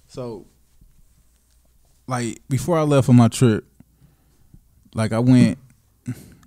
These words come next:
and I usually, I, I, I, I haven't been probably at Walmart in, psh,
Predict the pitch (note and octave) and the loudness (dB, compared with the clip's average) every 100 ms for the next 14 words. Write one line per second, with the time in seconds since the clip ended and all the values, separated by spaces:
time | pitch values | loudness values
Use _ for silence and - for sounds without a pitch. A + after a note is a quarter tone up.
0 | _ _ _ _ _ - G#2+ A#2+ A#2 B2 | _ _ _ _ _ -2 2 2 4 4
1 | G#2+ G#2 A2 A#2 F2+ A#2 G#2 A#2+ A2+ A2 | 2 0 -2 -4 -4 -6 -4 -4 -4 -6
2 | B2 A#2 G2 F#2+ F#2 F#2 - G#2 - - | -8 -6 -6 -8 -8 -10 -8 -8 -10 -12
3 | G#2 G2 F#2 F#2+ - - C#2+ - G#2+ - | -10 -6 -6 -8 -10 -16 -18 -16 -16 -18
4 | _ - - - - - | _ -14 -10 -8 -8 -10